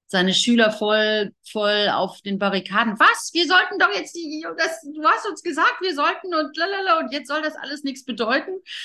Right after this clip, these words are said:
Und er so, „Ja, tut mir echt leid, ne?“ So, ähm, äh, ist doch alles ganz anders, als ich dachte.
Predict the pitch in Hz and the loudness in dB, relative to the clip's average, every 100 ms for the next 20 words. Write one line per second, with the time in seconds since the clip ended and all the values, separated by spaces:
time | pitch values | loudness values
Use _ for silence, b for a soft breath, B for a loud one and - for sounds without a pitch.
0 | B B B 226 233 233 233 - 226 226 | B B B 0 2 2 0 -2 0 2
1 | 233 233 247 254 254 262 269 262 269 277 | 2 4 4 2 0 -2 0 0 -2 -4
2 | 277 294 285 208 202 196 226 240 202 208 | -2 -2 -2 -6 -6 -6 -6 -6 -8 -6
3 | 208 208 208 - 214 214 214 214 208 202 | -6 -6 -4 2 2 2 0 -6 -10 -18
4 | b _ _ _ _ _ 190 214 214 214 | b _ _ _ _ _ 2 4 4 4
5 | 214 - _ _ - 233 247 247 - 233 | 0 -4 _ _ -6 -4 0 0 2 0
6 | 262 - 247 285 294 - 269 269 196 196 | -2 -2 0 2 0 0 2 2 0 -6
7 | - 196 196 196 - 190 - 185 185 190 | -6 -6 -6 -8 -4 -4 -4 -6 -4 -4
8 | 196 | -6